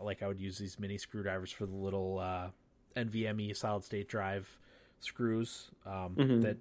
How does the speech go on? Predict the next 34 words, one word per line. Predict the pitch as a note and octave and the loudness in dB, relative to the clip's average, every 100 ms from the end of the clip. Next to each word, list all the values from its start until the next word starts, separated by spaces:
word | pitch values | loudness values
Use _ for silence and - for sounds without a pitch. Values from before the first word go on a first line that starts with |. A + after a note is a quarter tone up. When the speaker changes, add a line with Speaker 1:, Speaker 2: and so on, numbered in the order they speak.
| - - C#3+ | -10 -20 -8
Speaker 1:
d-, | D#3 | -2
they, | D#3 D3+ | 6 8
none | D3 D3 D3 | 8 10 10
of | C3+ | 10
them | C3+ | 6
were | B2 | 6
magnetic | A#2 A2 A2 G#2 G#2+ | 4 4 2 2 2
or | A#2+ | 2
anything | G#2+ G2+ A2+ | 0 0 -2
like | G#2+ G#2 | 0 0
that, | G#2+ G#2 | 0 0
so | - | -2
I | F#2+ | 0
would | F#2+ | 0
drop | F2+ F#2 F#2+ | 0 -4 -6
screws | - F#2 F2+ | -6 -4 -4
constantly. | - F2 F2+ - F2+ F2 - - - - - - - | -8 -10 -10 -10 -8 -8 -10 -18 -20 -20 -20 -20 -10
I, | F2+ F2+ F2+ F2 | -6 -4 -4 -2
I | G2+ G#2 A2+ | 2 2 0
invested | B2+ A#2+ B2+ A#2+ - A2+ | -2 4 4 4 2 -2
the | A2 | -2
fifteen | - A#2+ - A2 | -2 -2 -2 -2
dollars | G2+ F#2 F#2+ F2+ | 0 0 0 -2
in | |
buying | F#2+ F#2 F2+ | -4 -4 -6
myself | F2+ - F2+ - | -8 -10 -12 -10
a | |
nice | F#2 F2+ | -10 -10
set | - G2 F#2 | -6 -6 -4
of | F#2 - | -6 -8
electronics | G2 - - F#2+ F#2 - - | -8 -8 -4 -2 -4 -6 -12
tools. | - G2 G2 - - - - - - - - - _ _ _ _ _ _ _ _ _ _ _ _ _ | -10 -8 -6 -8 -10 -16 -20 -10 -4 -2 -4 -6 _ _ _ _ _ _ _ _ _ _ _ _ _
Speaker 2:
That's | B2+ C3+ | 8 12
awesome. | A#2 B2+ G#2+ G2 | 12 10 8 2